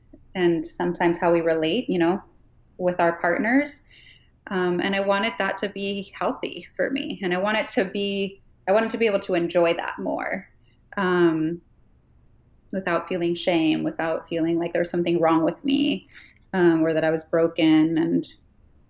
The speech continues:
um, so it was inherently a, a, a, um, an act of self-care to, to approach this and look at it for me.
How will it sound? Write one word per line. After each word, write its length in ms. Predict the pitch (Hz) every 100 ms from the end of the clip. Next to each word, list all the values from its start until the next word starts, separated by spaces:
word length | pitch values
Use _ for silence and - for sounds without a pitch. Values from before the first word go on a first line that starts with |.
| _ _ _ _ _ _ -
um, 280 | 180 175 175
so 320 | 214 214 202
it 140 | 202
was 200 | 214 214
inherently 840 | 208 202 202 202 247 - 175 165
a, 160 | - - - - - _ _ _
a, 80 | 190 180
a, 460 | 175 - - 185 -
um, 300 | 190 180 170 -
an 80 | 185
act 300 | 180 156 -
of 140 | 180
self-care 760 | - 160 - - - - 190 - _
to, 500 | - 190 175 165 156 -
to 160 | 180
approach 480 | 165 - 160 165 -
this 260 | - - - - -
and 160 | 175 170
look 160 | 160
at 160 | - - -
it 200 | - -
for 120 | - 185
me. 340 | - 190